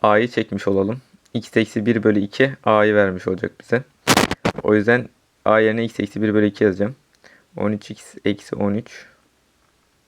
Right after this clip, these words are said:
bölü iki artı beş bölü iki x eksi iki. Hatta x eksi bir oluyor, doğru.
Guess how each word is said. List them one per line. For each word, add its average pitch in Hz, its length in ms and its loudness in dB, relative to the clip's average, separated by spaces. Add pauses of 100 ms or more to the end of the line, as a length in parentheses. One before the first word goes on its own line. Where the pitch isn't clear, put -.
(1000)
bölü 101 180 2
iki 110 380 -6 (2500)
artı 98 380 -2
beş 104 400 -4 (240)
bölü 101 320 -4 (2000)
iki 107 280 -8 (220)
x 110 300 -8
eksi 104 300 -4
iki. 113 360 -6 (680)
Hatta 107 240 0
x 107 220 -4
eksi 110 220 -8
bir 110 60 -2
oluyor, 98 340 -4
doğru. 101 240 -4